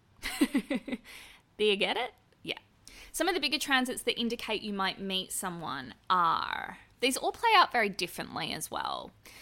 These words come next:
But let's say transiting Jupiter, so Jupiter in the sky at the moment, it's currently in Taurus. If it's forming an aspect,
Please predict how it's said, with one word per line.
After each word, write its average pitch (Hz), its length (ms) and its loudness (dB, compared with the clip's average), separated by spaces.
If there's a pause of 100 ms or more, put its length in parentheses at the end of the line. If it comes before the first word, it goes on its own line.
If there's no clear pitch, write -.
(100)
But 277 120 4
let's 359 260 4
say 269 340 2
transiting 247 800 0 (180)
Jupiter, 190 600 -2
so 220 180 2
Jupiter 208 480 -2
in 196 200 -2
the 190 60 -4
sky 180 260 -2
at 180 140 -8
the 175 80 -6
moment, 180 600 -4
it's - 120 -8
currently 175 460 -8
in 165 120 -10
Taurus. - 880 -6 (420)
If 240 140 0
it's 302 180 -4
forming 320 360 -2
an 247 100 -2 (140)
aspect, 202 840 0